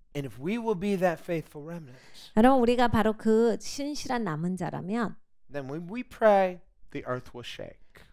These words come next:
Speaker 2: 우리가 기도할 때 이 땅이 진동할 것입니다.
Speaker 1: When we pray, things will happen.
Speaker 2: 우리가 기도할 때, 어, 역사가 일어날 것입니다.
Speaker 1: When we pray,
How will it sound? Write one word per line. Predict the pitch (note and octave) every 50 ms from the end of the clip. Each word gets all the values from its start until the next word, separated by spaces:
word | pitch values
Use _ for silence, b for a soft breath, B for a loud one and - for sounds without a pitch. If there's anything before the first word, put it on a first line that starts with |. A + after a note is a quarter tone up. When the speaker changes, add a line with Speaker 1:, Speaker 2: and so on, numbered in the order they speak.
| b -
Speaker 2:
우리가 | - G#3 A3 G#3 G#3 G#3
기도할 | - - G3+ - F#3+ F#3 F#3 F3 F3
때 | - _ E3 D#3+ D#3+ - -
이 | - F#3+ F#3 -
땅이 | - - F#3 F#3 F3+ F3+ F3+ F#3 F#3 - - _ _ _
진동할 | - - G#3 G#3 G#3+ G#3+ G#3+ G3+ G3+ F3+
것입니다. | - - D#3+ E3 - - F3+ E3 D#3 D#3+ D#3+ - - - - -
Speaker 1:
When | C#3 C#3+ C#3 C3+ C3+
we | F3+ A3
pray, | A3 - - - G#3 G3+ G3 F#3+ F#3+ F#3+ F#3 F#3 F3+ - _ _ _ -
things | - D#3+ D3+ D3 C#3 C3
will | D3 C3+ B2+
happen. | C3 C3 A#2 - - _ - _ _ b b b b b b
Speaker 2:
우리가 | - A3+ B3+ B3+ C4+ C4+
기도할 | C4 D4 A#3+ A#3+ A#3+ A#3+ C4 A#3 A3+
때, | A3 - A#3 A3+ A3 A3+ A#3+ C4 C#4 - _ _ - - - -
어, | - - -
역사가 | - G3 - - - - A#3+ A3 A3+
일어날 | G#3 F#3+ F#3 F#3 F#3+ F#3+ F#3+
것입니다. | F#3 - F#3+ F3+ - - - F#3+ F#3 F#3 F#3+ - - - - -
Speaker 1:
When | D3 D3+ D#3+ D#3 D#3
we | G3+ A3 A3
pray, | A3 - - G#3+ G#3 G#3 G#3 G3+ G3+ G3+